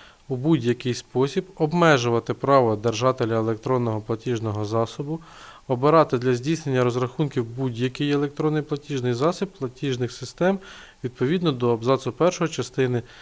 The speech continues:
двадцять восьмої цієї статті. Також встановлювати будь-яку додаткову супровідну плату під час здійснення оплати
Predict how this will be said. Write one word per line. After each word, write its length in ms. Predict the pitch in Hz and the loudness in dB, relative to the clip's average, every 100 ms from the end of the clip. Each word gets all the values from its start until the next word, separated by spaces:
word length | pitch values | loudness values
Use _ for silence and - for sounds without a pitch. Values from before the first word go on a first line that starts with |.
| - - - | -20 -20 -8
двадцять 420 | 117 127 - 120 | 0 0 -2 -4
восьмої 400 | 131 185 185 151 | 0 0 0 -2
цієї 400 | - 123 131 135 | -2 -2 -2 -2
статті. 480 | 127 135 120 - 104 - - - - - - - _ | -4 -6 -6 -6 -10 -12 -20 -20 -20 -20 -20 -20 _
Також 320 | 135 120 113 | 2 4 0
встановлювати 720 | - - 160 185 156 123 120 | -4 0 4 6 6 4 2
будь-яку 840 | 117 113 147 190 165 139 127 151 175 | -4 0 2 2 2 0 0 0 2
додаткову 800 | 151 151 165 - 175 151 113 110 | 4 2 -2 0 4 6 4 0
супровідну 800 | - 123 131 127 127 127 151 180 | 2 2 4 2 2 2 2 2
плату 520 | 175 120 120 135 170 165 | 0 2 4 4 2 -8
під 220 | - 120 - | -8 -8 0
час 240 | 147 160 | 2 2
здійснення 640 | 123 113 147 - 165 156 | 0 -4 -4 -4 -2 2
оплати 500 | 127 120 135 165 175 | 0 2 2 2 0